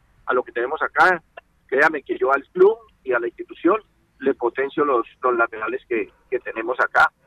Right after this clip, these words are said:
darles la oportunidad, darles el tiempo, darles el, el, el manejo necesario para que ellos puedan ir creciendo y,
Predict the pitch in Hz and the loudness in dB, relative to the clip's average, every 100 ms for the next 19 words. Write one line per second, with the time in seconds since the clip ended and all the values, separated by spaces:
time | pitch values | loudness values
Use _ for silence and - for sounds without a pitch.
0 | _ _ _ - 123 135 120 - 107 110 | _ _ _ 2 4 4 2 0 -2 -4
1 | 101 117 139 156 156 120 120 131 120 101 | -2 4 6 8 6 4 0 -2 -6 -4
2 | 147 165 170 - 131 120 123 123 117 104 | 0 0 -2 -4 -4 -4 -6 -10 -12 -12
3 | _ _ - _ 123 113 110 - - 120 | _ _ -20 _ -8 -6 -8 -10 -12 -6
4 | 117 117 131 147 143 131 170 - - 160 | -4 0 0 2 0 -2 -4 2 6 6
5 | 165 _ - _ - 110 120 120 117 131 | 4 _ -20 _ -4 -2 0 2 4 4
6 | 123 - 131 131 135 131 139 131 135 147 | 2 -2 2 2 2 -2 -2 -2 -2 -4
7 | 170 170 139 - | -2 -2 -2 -4